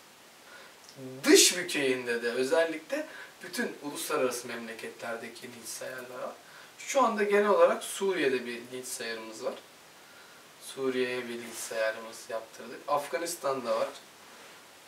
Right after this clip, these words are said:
Karabağ'da var. Kosova'da var. Doğu Türkistan'da var. Çeçenistan'da var.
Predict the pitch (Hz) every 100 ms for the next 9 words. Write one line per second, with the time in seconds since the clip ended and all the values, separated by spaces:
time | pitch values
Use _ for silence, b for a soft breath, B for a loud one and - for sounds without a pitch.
0 | - - - - - - 147 175 170 156
1 | 135 117 117 139 - - - - - -
2 | - - - - - - 131 - 175 165
3 | 123 120 113 - - - - - - -
4 | - - - - - - - - - -
5 | 139 170 156 135 135 - 117 113 113 113
6 | 131 - - - - - - - - -
7 | - - - - - - - - - -
8 | - 139 156 - 135 120 110 110